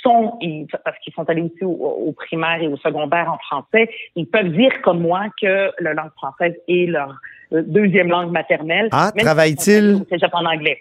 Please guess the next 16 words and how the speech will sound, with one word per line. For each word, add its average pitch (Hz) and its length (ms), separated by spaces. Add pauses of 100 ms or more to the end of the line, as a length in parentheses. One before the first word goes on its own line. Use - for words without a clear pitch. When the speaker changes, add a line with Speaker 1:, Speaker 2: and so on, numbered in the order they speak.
(160)
Speaker 2:
Travaillent-ils 165 500
en, 170 80
en 151 320
anglais 151 300
ou 330 100
en 160 60
français ? 135 380 (380)
Speaker 1:
Ils 226 100
travaillent 277 360
en 233 80
bilingue, 208 720
comme 196 320
beaucoup, 208 240
beaucoup 196 260
de 156 60
gens, 185 300